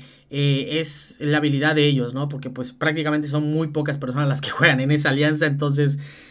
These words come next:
Eh, es difícil vencerlos, derrotarlos y pues ni modo, no se logró en esta ocasión. Esperemos y podamos recuperarnos de esta y vamos a ver si podemos llegar al podium.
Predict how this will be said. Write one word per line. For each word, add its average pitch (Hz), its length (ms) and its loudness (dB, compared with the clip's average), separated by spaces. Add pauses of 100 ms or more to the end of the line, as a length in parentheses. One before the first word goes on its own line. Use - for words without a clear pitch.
(140)
Eh, 147 260 0
es 160 100 0
difícil 151 380 0
vencerlos, 196 560 2
derrotarlos 185 720 2
y 190 300 -2
pues 180 180 -2
ni 156 100 0
modo, 247 300 8
no 233 120 4
se - 200 -2
logró 170 300 2
en 185 80 0
esta 185 160 -4
ocasión. 247 460 2 (320)
Esperemos 180 560 0
y 156 280 2
podamos 165 380 0
recuperarnos 160 600 0
de 190 160 6
esta 254 260 6
y 214 80 4
vamos 214 220 -2
a 226 80 2
ver 240 120 4
si 247 120 0
podemos 208 340 0
llegar 190 240 2
al 175 140 4
podium. 262 420 4